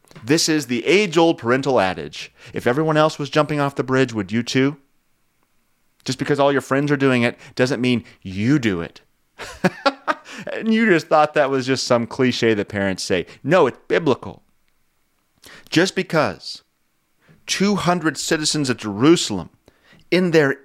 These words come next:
ignorance, joined Absalom, did not give the rest of Israel the right to desert their king and join the rebels. You can't just claim, "Well, everyone else is okay with it.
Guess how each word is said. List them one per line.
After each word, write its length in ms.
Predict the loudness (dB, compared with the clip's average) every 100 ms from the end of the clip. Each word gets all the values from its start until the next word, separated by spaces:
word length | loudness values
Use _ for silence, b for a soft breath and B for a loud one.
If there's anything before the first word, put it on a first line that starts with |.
| -2
ignorance, 800 | -2 0 -2 -2 -8 -16 -16 -18 _ _ _ _ _ _ _ -12
joined 460 | -2 2 4 2 0 -2
Absalom, 760 | -4 -4 -6 -4 -6 -8 -14 -18 _ _ _ _ _ _ _ _ _
did 200 | 4 4
not 300 | 2 0 0
give 380 | 0 2 0 -8 B -4
the 120 | 0
rest 340 | 2 2 0
of 100 | -2
Israel 460 | -2 0 0 0 -2 B -6
the 120 | -4
right 400 | -2 0 0 -4
to 80 | -10
desert 500 | -10 -2 0 0 -2
their 160 | -6
king 400 | -4 -4 -2 -4 -6
and 180 | -8 -6
join 280 | -4 -4 -4
the 80 |
rebels. 520 | -4 -6 -8 -18 -20 -20 _ _ _ _ _ _ _ _ _ _ _ _ _ _ _ _ _ _ _ _ _ -4
You 120 | -2
can't 320 | 2 0 2
just 200 | 0 -2
claim, 540 | 0 4 4 2 -4 -14 _ _ _ _ _
"Well, 160 | 0 2
everyone 320 | 4 2 2
else 200 | 0 0
is 120 | -2
okay 340 | -2 0 -2 0
with 180 | 0 -2
it. 240 | -4